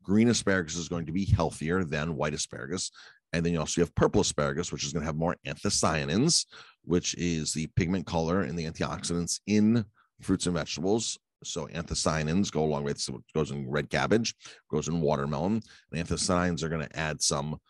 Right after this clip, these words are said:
bit of nutritional benefits on top of it. But green versus white, green is going to absorb the sun, do the photosynthesis process, and bring in all these great nutri-, nutrients. So I'm assuming that the green is going to be more nutrient dense than the white. Just an assumption.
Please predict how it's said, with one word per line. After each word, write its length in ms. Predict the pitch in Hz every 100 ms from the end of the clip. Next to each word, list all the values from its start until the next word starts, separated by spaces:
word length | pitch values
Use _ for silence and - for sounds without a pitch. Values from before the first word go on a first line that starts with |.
| _ _ 76
bit 180 | 104 101 -
of 440 | 87 80 78 73 - -
nutritional 460 | 87 - 85 85
benefits 320 | 80 73 76
on 60 | 82
top 200 | 139 117
of 60 | 80
it. 80 |
But 140 | 73 64 - - -
green 260 | 123 160
versus 380 | 123 113 107 87
white, 320 | 107 85 60 - - - - _
green 220 | 104 113
is 140 | 120 98
going 200 | 107 98
to 320 | 101 95 87 - _
absorb 280 | 85 76 80
the 80 | 104
sun, 420 | - 104 175 220 - _ _ _ _ _
do 80 | 87
the 60 | 80
photosynthesis 600 | 92 85 - 135 123 -
process, 540 | 117 113 110 - - _ _ _
and 100 | 87
bring 120 | 90 85
in 80 | -
all 120 | 101
these 160 | 104 90
great 180 | 90 90
nutri-, 420 | 120 107 107 101
nutrients. 440 | 104 104 104 92
So 80 | -
I'm 100 | 92
assuming 400 | 90 - 139 127
that 100 | 107
the 60 | 85
green 280 | 80 95 90
is 140 | -
going 220 | 85 85
to 80 | 80
be 180 | 80 78
more 360 | 53 87 85
nutrient 520 | 82 80 78 - 69 69
dense 240 | 76 -
than 80 | 71
the 80 | 80
white. 180 | 71 -
Just 160 | 85 90
an 80 |
assumption. 500 | 90 - 80 - 71